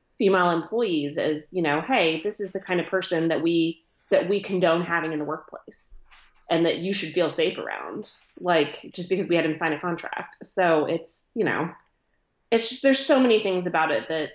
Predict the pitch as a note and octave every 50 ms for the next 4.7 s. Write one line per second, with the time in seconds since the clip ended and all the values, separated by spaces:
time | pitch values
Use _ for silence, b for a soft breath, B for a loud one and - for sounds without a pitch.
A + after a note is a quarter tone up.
0 | _ _ D#3 F3+ E3+ D3+ C#3 C#3 C3+ C#3 C#3+ C#3+ C#3 - _ _ _ _ _ _
1 | B B B B B B - _ _ - G#3 A3 - - - - - A#3 B3 G3+
2 | G3+ G3 G3 G3 F#3 F3+ F3 F3+ - - F#3 F3+ F#3 F#3 F#3 - - - F3 F3
3 | F3 F3 F3 E3+ D#3+ D#3+ D#3 D#3 D3+ D3 D#3+ D#3+ - B2 - - F#3 - E3+ D#3+
4 | D#3 - - - - - E3 D#3+ D#3 D#3 D#3 D#3 D#3+ E3